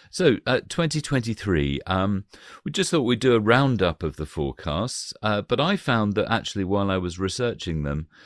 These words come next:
uh, there wasn't really any consensus, and this was researching just at the turn of the, turn of the year.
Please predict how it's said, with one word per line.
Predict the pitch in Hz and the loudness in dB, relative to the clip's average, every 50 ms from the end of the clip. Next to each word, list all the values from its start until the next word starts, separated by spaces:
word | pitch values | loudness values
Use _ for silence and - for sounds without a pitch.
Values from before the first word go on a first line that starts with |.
| - - - _ _ - | -20 -20 -20 _ _ -14
uh, | 87 92 87 78 69 64 - - 73 | -12 -12 -10 -12 -12 -14 -16 -14 -14
there | 80 117 127 120 | -8 -6 -4 -2
wasn't | 135 131 160 165 160 180 - | 0 2 0 0 0 -2 -2
really | - 127 127 127 120 117 113 | 2 2 4 4 4 4 2
any | 110 110 113 110 | 2 2 2 0
consensus, | 107 - 120 107 98 - - 110 104 85 - - 85 71 65 - | -2 -2 -4 -4 -4 -2 -2 -2 -2 -2 -4 -2 -2 -2 -2 -4
and | - 95 101 110 | -4 -4 -2 -2
this | 120 - - | -4 -4 -2
was | 120 117 101 - | -2 -4 -4 -4
researching | 65 62 69 113 117 117 - - 127 117 - - - 101 98 | -8 -10 -6 -4 -4 -2 0 2 2 2 2 0 -4 -4 -4
just | 98 - 143 139 131 120 - - | -4 -4 -4 -4 -4 -4 -6 -8
at | - - | -6 -6
the | 101 | -6
turn | 95 - 104 95 92 90 87 | -4 -4 -2 -2 0 0 -2
of | 85 80 | -2 -4
the, | - 82 80 71 - - _ - - - _ _ _ - | -4 -4 -4 -4 -6 -12 _ -20 -20 -20 _ _ _ -6
turn | - 120 113 107 | -2 -2 0 0
of | 98 90 76 | 0 -2 -2
the | - 78 | -2 -4
year. | 76 71 71 71 67 64 62 64 | -2 -2 -2 -2 -2 -4 -6 -8